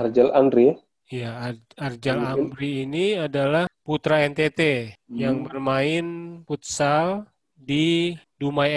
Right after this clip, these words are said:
Speaker 2: F C. Dia pernah main juga di tim Prapon N T T dua ribu lima belas. Karena waktu itu, karena dia, dia bilang sini ada Ahmad Syabani pernah menangani N T T ya, bener nggak sih?
Speaker 1: Ya,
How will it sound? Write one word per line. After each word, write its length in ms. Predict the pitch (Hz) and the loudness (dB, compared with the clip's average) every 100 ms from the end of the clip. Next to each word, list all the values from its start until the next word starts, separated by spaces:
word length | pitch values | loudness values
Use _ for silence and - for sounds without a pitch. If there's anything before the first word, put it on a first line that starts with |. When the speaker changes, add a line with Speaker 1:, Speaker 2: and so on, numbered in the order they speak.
| 143 | -4
Speaker 2:
F 80 | - | -2
C. 320 | 156 117 95 _ _ | -4 -4 -8 _ _
Dia 240 | 127 156 - | -2 0 0
pernah 240 | 160 147 | -2 0
main 240 | 143 143 | 0 0
juga 240 | 147 143 170 | -2 -2 -2
di 160 | 143 | -2
tim 320 | 131 147 139 135 | -2 -4 -4 -2
Prapon 560 | 131 131 - 147 165 | -4 -2 -4 -6 -4
N 80 | 143 | -6
T 160 | 135 131 | -6 -6
T 240 | - 131 | -4 -6
dua 240 | 113 120 | -4 -4
ribu 160 | 117 113 | -4 -6
lima 240 | 117 113 110 | -8 -8 -10
belas. 480 | 110 104 - - - _ - | -10 -12 -8 -6 -8 _ -10
Karena 240 | 123 143 | -4 -2
waktu 240 | 143 - | -2 -4
itu, 160 | 135 170 | -8 -6
karena 320 | 147 143 151 | -4 -2 -2
dia, 240 | 175 160 135 | -4 -6 -6
dia 120 | 131 | -6
bilang 160 | 127 135 | -4 -4
sini 240 | 160 170 | -2 -2
ada 320 | 135 127 139 311 _ _ - | -2 -4 -8 -16 _ _ -12
Ahmad 320 | 143 156 147 | -6 -6 -2
Syabani 480 | 160 151 151 160 214 | -2 2 2 2 -4
pernah 320 | 175 156 147 139 _ _ - | -6 -6 -6 -10 _ _ -12
menangani 1800 | 151 143 143 143 143 139 139 139 - 302 254 143 139 139 143 143 139 135 123 - - | -6 -4 -4 -2 -2 -4 -6 -8 -14 -20 -12 -6 -4 -2 -2 -2 -4 -6 -10 -14 -8
N 140 | 156 | -2
T 160 | 165 165 | -2 0
T 240 | 156 123 | 0 -2
ya, 80 | 110 | -4
bener 240 | 135 147 | -8 -8
nggak 160 | 117 113 | -8 -10
sih? 100 | 131 - _ | -12 -16 _
Speaker 1:
Ya, 240 | 123 113 | 2 2